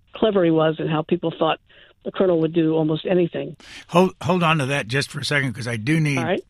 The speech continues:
Speaker 2: for those <laughs> who are <clears throat> not as old as I am, who were the Jordanaires? I, that's, that was, I didn't ask you that in the first place.
Speaker 1: Well, the Jordanaires were a quartet, uh, that started in gospel,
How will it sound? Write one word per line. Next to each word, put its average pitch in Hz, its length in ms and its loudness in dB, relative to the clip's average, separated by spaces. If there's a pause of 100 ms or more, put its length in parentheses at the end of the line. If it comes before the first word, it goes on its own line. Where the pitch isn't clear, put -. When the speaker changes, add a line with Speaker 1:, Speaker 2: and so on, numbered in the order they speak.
Speaker 2:
for 127 140 -8
those 143 460 -2
<laughs> - 100 -20
who 160 200 0
are 139 180 -6 (680)
<clears throat> - 220 2
not 127 260 -6
as 120 140 -4
old 120 160 -6
as 110 100 -8
I 123 180 0
am, 123 100 -6 (880)
who 220 160 8
were 202 120 10
the 156 120 4
Jordanaires? 110 680 -2
I, 107 140 -6
that's, - 440 -4
that 113 260 -6
was, - 420 -8
I 107 60 -10
didn't 107 220 -6
ask 101 280 -6
you 92 80 -10
that 98 160 -10
in - 40 -14
the 92 80 -14
first - 240 -14
place. - 320 -18 (1040)
Speaker 1:
Well, 277 220 4
the 277 80 4
Jordanaires 262 760 4
were 175 520 2
a 170 380 2
quartet, 180 600 0 (760)
uh, 180 300 4
that 202 140 -6
started 214 280 4
in 202 140 6
gospel, 180 600 0